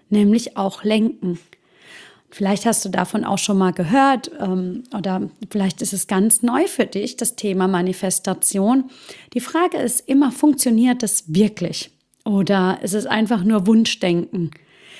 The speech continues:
Viele sagen immer, „Oh, Nicole, wenn's so einfach wär, würd's jeder machen.“ Ja, es ist einfach.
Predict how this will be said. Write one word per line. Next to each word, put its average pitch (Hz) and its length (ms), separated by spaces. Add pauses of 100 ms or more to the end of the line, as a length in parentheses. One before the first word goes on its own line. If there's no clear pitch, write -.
Viele 247 320
sagen 233 240
immer, 226 300
„Oh, 226 200
Nicole, 220 600 (680)
wenn's 226 320
so 302 200
einfach 220 600
wär, 202 220
würd's 196 320
jeder 180 320
machen.“ 180 420 (340)
Ja, 285 220 (600)
es 254 240
ist - 440
einfach. 202 640